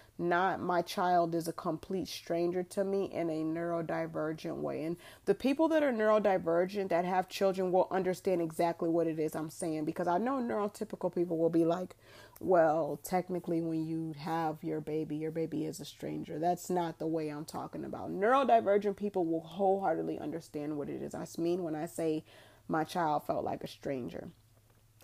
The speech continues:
And it was, it was almost like I was, as I, I keep continuing to get to know my son.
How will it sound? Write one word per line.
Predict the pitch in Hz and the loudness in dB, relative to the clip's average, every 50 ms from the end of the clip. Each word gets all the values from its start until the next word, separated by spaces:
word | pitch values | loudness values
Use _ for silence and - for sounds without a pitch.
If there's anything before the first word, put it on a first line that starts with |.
| _ _ _ | _ _ _
And | 180 180 175 175 170 165 165 165 165 160 165 170 170 - - - _ _ _ _ _ _ - - _ _ _ _ _ _ _ _ _ _ _ _ _ _ _ _ _ _ _ | 2 4 4 4 4 4 2 0 0 0 -2 -4 -6 -8 -14 -20 _ _ _ _ _ _ -20 -20 _ _ _ _ _ _ _ _ _ _ _ _ _ _ _ _ _ _ _
it | - - 202 202 202 | 4 8 8 8 10
was, | 196 202 196 196 190 185 185 180 - - - - - - - - - - - - - - _ _ _ _ _ _ _ _ _ _ _ _ _ _ | 10 8 8 10 8 6 6 2 -2 -8 -8 -8 -10 -10 -10 -12 -14 -16 -18 -20 -20 -20 _ _ _ _ _ _ _ _ _ _ _ _ _ _
it | - 190 220 220 | 6 8 8 10
was | 233 220 202 | 8 8 8
almost | 202 185 196 220 226 220 214 - - | 6 6 6 4 4 2 0 0 0
like | - 180 175 - - | 0 0 0 0 0
I | - 190 196 | 2 2 4
was, | 190 185 180 165 175 - - - - - _ _ _ _ _ _ _ _ _ _ _ _ _ _ _ _ _ _ _ _ _ _ _ | 4 4 2 0 -2 -4 -10 -16 -18 -20 _ _ _ _ _ _ _ _ _ _ _ _ _ _ _ _ _ _ _ _ _ _ _
as | - 190 190 170 - - - - - | 2 4 4 4 0 -4 -12 -10 -6
I, | - - - - _ | -6 -6 -6 -4 _
I | 175 185 190 190 185 180 170 170 - - _ | 2 2 4 6 6 6 6 4 0 -4 _
keep | - - - 240 226 - | -8 -2 0 0 0 0
continuing | - - 202 185 196 - - 196 185 180 175 175 170 160 156 175 | -2 -2 -2 -2 -2 -2 -2 -2 0 0 0 0 0 0 -2 -4
to | - - 180 | -4 -6 -4
get | 170 170 147 - - | -2 -2 -2 -4 -4
to | - 160 | -8 -6
know | 147 - 135 | -6 -6 -8
my | - - - - | -8 -8 -10 -10
son. | - - - - - - - - 185 | -12 -12 -12 -12 -10 -10 -12 -14 -16